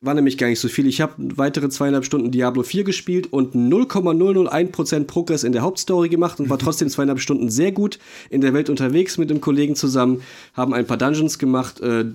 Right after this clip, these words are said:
Speaker 1: drei Level-Ups, können jetzt endlich einen ledierten Topaz in unsere Sachen sockeln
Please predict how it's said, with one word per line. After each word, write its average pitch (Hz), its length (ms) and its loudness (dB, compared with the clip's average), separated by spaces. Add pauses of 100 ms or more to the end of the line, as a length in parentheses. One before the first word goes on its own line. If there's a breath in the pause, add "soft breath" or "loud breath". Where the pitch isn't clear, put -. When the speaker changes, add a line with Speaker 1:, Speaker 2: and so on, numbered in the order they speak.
Speaker 1:
drei 120 500 -2
Level-Ups, 127 800 -2
können 131 160 0
jetzt 127 160 0
endlich 120 480 -2 (300)
einen 120 180 -2
ledierten 131 400 2
Topaz 185 560 -2 (300 loud breath)
in 135 160 0
unsere 131 280 2
Sachen 147 300 0
sockeln 135 480 2